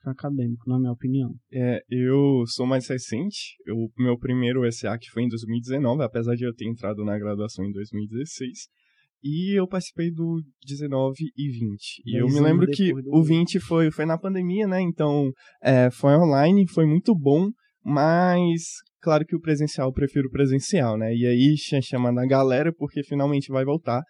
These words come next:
Speaker 2: O último foi em dois mil e vinte, então em dois mil e vinte e quatro a gente vai ter o E C A C novamente.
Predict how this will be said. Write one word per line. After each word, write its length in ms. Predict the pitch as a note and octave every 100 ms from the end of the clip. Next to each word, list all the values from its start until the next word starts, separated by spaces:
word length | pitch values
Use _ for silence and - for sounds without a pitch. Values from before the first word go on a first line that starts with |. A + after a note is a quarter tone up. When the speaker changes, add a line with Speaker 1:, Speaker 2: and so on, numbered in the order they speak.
| _
Speaker 2:
O 80 | A#2
último 240 | A#2+ A#2 A#2
foi 100 | G#2+
em 40 | G#2+
dois 140 | A#2+
mil 100 | C3+
e 40 | D3
vinte, 340 | D3+ D#3+ -
então 240 | C#3 B2 A#2
em 80 |
dois 160 | A2+ A2
mil 120 | A#2+
e 20 |
vinte 160 | A#2+ B2
e 40 |
quatro 340 | - G#2+ A#2 A2
a 40 |
gente 220 | A2+ A2 -
vai 140 | G#2+
ter 140 | A2+ A#2
o 300 | A#2+ G#2+ A#2+
E 60 |
C 180 | C#3+ -
A 120 | A2+
C 120 | A#2 A2+
novamente. 560 | B2+ D#3 E3+ E3+ -